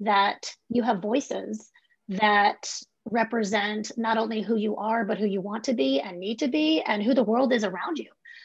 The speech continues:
Um, one example of, like, just something as simple, I had a really large scale project,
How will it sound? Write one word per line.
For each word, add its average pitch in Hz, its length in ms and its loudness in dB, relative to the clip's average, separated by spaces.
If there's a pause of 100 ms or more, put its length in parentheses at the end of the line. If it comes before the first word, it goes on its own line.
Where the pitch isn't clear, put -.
(220)
Um, 233 500 4
one 247 300 2
example 240 500 0
of, 214 240 0
like, 202 240 -4
just - 340 -12
something 220 320 -4
as 208 120 -10
simple, 240 240 -2
I 208 80 0
had 202 180 -2
a 190 120 -6 (120)
really 262 260 0
large 214 360 0
scale 190 340 -4
project, 190 600 -4